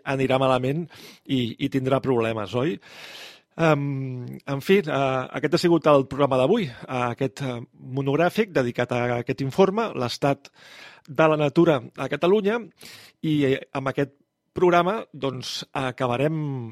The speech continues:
acabarem la tem-, la temporada no, perquè continuarem l'any que ve, però sí acabarem, eh, aquest primer trimestre, aquest inici de temporada del dos mil vint. Vam començar el vint de setembre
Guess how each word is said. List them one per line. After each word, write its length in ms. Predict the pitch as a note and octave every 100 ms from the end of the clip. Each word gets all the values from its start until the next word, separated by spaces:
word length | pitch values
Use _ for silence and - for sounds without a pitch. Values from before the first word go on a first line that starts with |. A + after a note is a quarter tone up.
| -
acabarem 400 | B2 A#2+ C3+ D#3+
la 80 | D#3
tem-, 320 | C#3+ B2 - -
la 160 | B2+
temporada 480 | B2+ A#2+ C3 D3+ D3
no, 140 | E3+ F#3+
perquè 220 | D#3+ B2+
continuarem 500 | C3+ C#3 C#3 C#3+ D3
l'any 160 | D#3+
que 140 | D3+ C#3+
ve, 120 | G#3 - - - -
però 160 | C3+
sí 220 | B2 C#3+ D3
acabarem, 560 | D3 B2+ A#2+ C3 C#3
eh, 420 | C3+ A#2+ G#2 G2+ G#2+ -
aquest 240 | C3+ B2 _ _ _
primer 240 | - A#2
trimestre, 600 | - A#2+ E3+ - E3 F#3+ - - - - -
aquest 300 | A2 B2 C3
inici 260 | B2 A#2+
de 80 | B2+
temporada 520 | B2+ A#2+ A#2+ A#2+ B2+
del 320 | C#3+ B2 A2+ G#2
dos 180 | A2 G2+
mil 240 | B2+ B2
vint. 260 | G#2+ B2 D3+ - - -
Vam 140 | B2+ B2
començar 420 | C#3 B2+ - C3+
el 140 | B2+
vint 180 | C3+ C3
de 80 | C3
setembre 600 | C#3 D#3+ F3+ F3 F3+